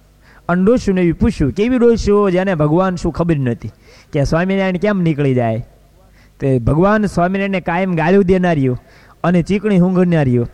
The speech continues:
અને ખાર્યું કર્યા વિના ચાલે નહીં, ડુંગળી લસણ વિના ચાલે નહીં, એવી ડોશીને પૂછીને એને કીધું કે આમ તું કરી નીકળી જાય.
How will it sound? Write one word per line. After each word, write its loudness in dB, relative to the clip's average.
અને 0
ખાર્યું 2
કર્યા 0
વિના 0
ચાલે 0
નહીં, 0
ડુંગળી 2
લસણ 0
વિના 0
ચાલે -2
નહીં, -2
એવી 0
ડોશીને 0
પૂછીને -2
એને -2
કીધું -2
કે -6
આમ -2
તું -4
કરી -4
નીકળી -2
જાય. -4